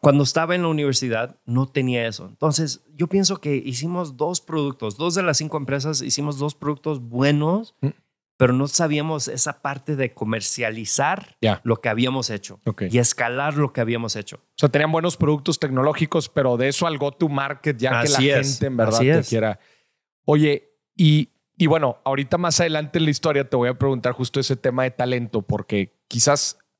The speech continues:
Speaker 2: para un Google, ¿verdad? En, en, en, en pleno auge tecnológico, pues quizás,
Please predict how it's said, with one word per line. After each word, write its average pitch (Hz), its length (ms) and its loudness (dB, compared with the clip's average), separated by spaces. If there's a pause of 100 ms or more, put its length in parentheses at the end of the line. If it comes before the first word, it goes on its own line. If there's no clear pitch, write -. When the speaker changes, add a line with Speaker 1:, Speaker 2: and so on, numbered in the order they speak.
(140)
Speaker 2:
para 135 140 2
un 160 160 2
Google, 180 400 2
¿verdad? 131 300 0
En, 120 240 -10
en, 117 220 -10
en, 113 260 -8
en 117 200 -2
pleno 143 520 0
auge 143 340 0
tecnológico, 127 840 -2
pues 123 220 0
quizás, 123 320 0